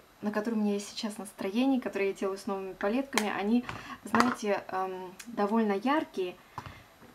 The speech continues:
И поэтому, да, а мне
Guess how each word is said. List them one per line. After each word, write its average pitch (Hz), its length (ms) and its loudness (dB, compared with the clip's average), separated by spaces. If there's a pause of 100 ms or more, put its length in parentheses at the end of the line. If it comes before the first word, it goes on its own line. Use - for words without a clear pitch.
(440)
И 254 320 8 (480)
поэтому, 214 680 0 (300)
да, 180 360 0
а 185 180 -2
мне 233 280 4